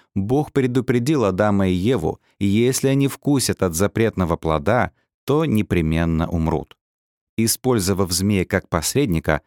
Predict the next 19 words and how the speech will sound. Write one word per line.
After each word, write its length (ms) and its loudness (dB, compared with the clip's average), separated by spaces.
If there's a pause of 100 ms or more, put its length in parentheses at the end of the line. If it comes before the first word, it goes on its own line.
(180)
сатана 400 0
применил 540 0
несколько 560 0
риторических 600 -2
приёмов, 460 0
чтобы 340 -2
ввести 380 -2
Еву 320 0
в 80 -4
грех. 380 -2 (560)
Сначала 640 0 (200)
он 200 0
обобщил 400 0
конкретный 600 0
запрет 380 0
Бога. 420 -2 (500)
Сатана 380 0
спросил 460 0
женщину: 480 -4